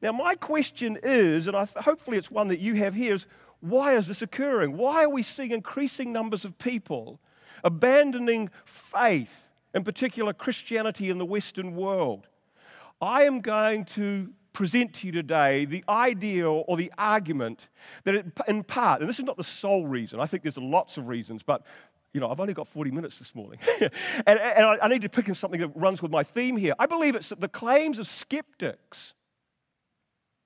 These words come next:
in particular, and the critics of Christianity, their voices are so loud and insistent and so readily picked up by popular culture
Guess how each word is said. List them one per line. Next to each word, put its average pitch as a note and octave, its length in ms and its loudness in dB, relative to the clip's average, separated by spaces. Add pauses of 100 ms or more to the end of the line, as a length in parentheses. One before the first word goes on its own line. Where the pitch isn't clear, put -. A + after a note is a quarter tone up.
(280)
in G#3+ 100 -2
particular, F#3 720 -2
and F3 100 0
the F#3+ 60 -4
critics - 440 -4
of A3+ 100 -10
Christianity, G#3+ 680 -6
their F#3+ 140 -2
voices B3+ 480 -2
are F#3 40 -12
so G#3+ 220 -6
loud A#3 640 2
and G#3 100 0
insistent F3 800 -6 (300)
and G3 100 2
so A3+ 100 -2
readily C4 440 0
picked - 360 -4
up - 140 -2
by G3 140 0
popular A3 480 -6
culture D#3+ 640 -4